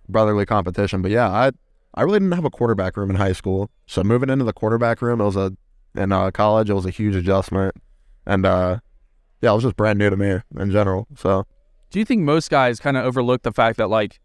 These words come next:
Speaker 2: those guys that you're in that quarterback room, like, they're gonna be your best friends, man?
Speaker 1: Oh, for sure.
Speaker 2: And, like, I mean, it's really just mentorship. I mean,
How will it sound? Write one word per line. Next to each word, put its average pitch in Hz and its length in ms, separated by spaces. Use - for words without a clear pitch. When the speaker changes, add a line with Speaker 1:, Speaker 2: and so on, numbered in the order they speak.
Speaker 2:
those 123 320
guys 123 460
that 113 240
you're 120 180
in 120 180
that 120 120
quarterback 120 360
room, 131 240
like, 107 140
they're 143 100
gonna 139 160
be 117 60
your 110 100
best 110 180
friends, 123 260
man? 95 320
Speaker 1:
Oh, 139 140
for - 160
sure. - 380
Speaker 2:
And, 127 380
like, 131 260
I 143 80
mean, 143 100
it's 131 160
really 156 240
just 123 180
mentorship. 120 580
I 139 60
mean, 151 160